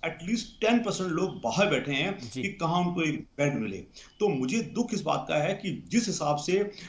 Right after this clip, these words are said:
Speaker 1: हमारी लोग बिल्कुल भी परवाह नहीं कर रहे, लोगों को ये अपना जीवन शैली अपनानी पड़ेगी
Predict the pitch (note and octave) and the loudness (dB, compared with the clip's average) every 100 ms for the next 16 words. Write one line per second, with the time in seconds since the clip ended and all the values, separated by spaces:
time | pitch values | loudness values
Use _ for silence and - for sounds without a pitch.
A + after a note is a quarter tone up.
0 | - C#3 E3 F#3+ A#2 D3 A3 A3 - - | -2 2 2 2 2 4 4 0 -10 -8
1 | D3 - A3 G#3+ D#3 D3+ D3 C3+ E3+ B2+ | -8 -4 -6 -4 0 0 2 0 0 -2
2 | G#2+ F#2+ - - - - - A2 D3+ F3+ | -4 -8 -12 -20 -20 -18 -6 0 2 4
3 | A3 A#3 A#3 A3 A3 D#3+ D3 F3+ G#3 A3+ | 2 0 0 4 4 4 2 4 4 2
4 | - - - - C#3+ D#3 G3 - D3+ G3+ | -2 -14 -18 -6 -6 -2 -4 -2 -2 0
5 | G3+ D3+ G3 - C3 D#3+ A#3 C3 B2+ C3 | 0 0 -2 -2 2 4 4 4 2 2